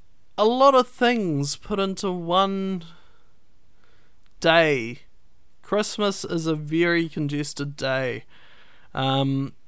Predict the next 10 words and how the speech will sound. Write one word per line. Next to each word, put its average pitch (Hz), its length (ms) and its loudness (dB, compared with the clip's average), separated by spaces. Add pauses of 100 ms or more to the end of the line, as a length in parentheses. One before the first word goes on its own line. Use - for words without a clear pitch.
and 156 720 0 (1200)
I, 208 220 8
I 208 220 2
love 208 340 6
it, 220 160 2 (640)
but 180 100 4
I 180 40 6
also 180 340 4
hate 165 240 4
it. 160 180 0